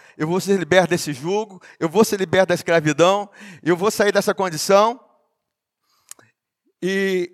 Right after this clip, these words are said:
e o que que acontece quando há esse momento em que se achegam, Moisés se achega a, a Faraó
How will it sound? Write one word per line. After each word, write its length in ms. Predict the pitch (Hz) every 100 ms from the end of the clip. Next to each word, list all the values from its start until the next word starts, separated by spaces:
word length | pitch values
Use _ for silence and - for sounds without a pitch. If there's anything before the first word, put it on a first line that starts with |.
| _ 196
e 60 |
o 40 | -
que 140 | 294
que 60 | 277
acontece 800 | 262 - 220 233 - 160 135 - _ _ _ _ _ _ _
quando 920 | - 190 196 196 185 190 180 160 139 117 95 _ _ _ _ _ _ _
há 160 | 156 190
esse 200 | 208 214
momento 600 | 190 180 202 220 208 208
em 100 | 196
que 200 | 202 208
se 160 | - 185
achegam, 840 | 151 - 214 240 185 160 147 143
Moisés 420 | 147 175 170 220 -
se 100 | 190
achega 600 | - 220 247 247 202 175
a, 280 | 139 160 -
a 80 | 147
Faraó 720 | 190 175 170 160 202 190